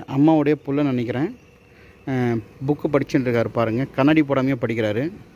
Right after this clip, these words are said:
இந்த வயசுல கண்ணாடி போடல பாருங்க. எனக்கு இப்ப கண்ணாடி போட்டாதான் சின்ன சின்ன லெட்டர் தெரியுது. காட் கிஃப்ட் இதெல்லாம். கரெக்டா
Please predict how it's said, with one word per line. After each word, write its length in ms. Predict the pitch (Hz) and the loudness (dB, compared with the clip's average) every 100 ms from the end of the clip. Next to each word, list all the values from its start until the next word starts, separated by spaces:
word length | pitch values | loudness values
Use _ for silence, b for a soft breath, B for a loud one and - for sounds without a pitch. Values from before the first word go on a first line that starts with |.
| - - - - - | -20 -20 -20 -20 -8
இந்த 180 | 139 139 | 0 2
வயசுல 360 | 143 147 156 151 | 4 2 0 -2
கண்ணாடி 240 | 131 139 123 | 0 0 0
போடல 180 | 120 113 107 | -2 0 -2
பாருங்க. 260 | 104 113 151 - - - - - - - - - - - - - 131 | -2 -2 -4 -10 -20 -20 -20 -20 -20 -18 -18 -18 -18 -18 -16 -4 2
எனக்கு 180 | 147 175 | 4 2
இப்ப 140 | 170 156 | -2 -2
கண்ணாடி 240 | 147 170 170 165 | 2 2 2 2
போட்டாதான் 440 | 160 160 180 185 | 2 2 0 -2
சின்ன 180 | - 160 147 | 0 0 2
சின்ன 140 | 147 | 0
லெட்டர் 300 | 120 143 131 | 0 -2 0
தெரியுது. 340 | 127 127 110 135 165 - - - - - - - - - - - - - 120 | 0 0 0 0 -2 -6 -18 -18 -18 -16 -16 -16 -16 -14 -16 -16 -18 -8 2
காட் 240 | 156 147 | 2 4
கிஃப்ட் 220 | 139 - | -2 -2
இதெல்லாம். 300 | 127 117 120 - - - - - _ - | -2 -2 -4 -8 -20 -20 -20 -20 _ -2
கரெக்டா 320 | 147 - | 0 0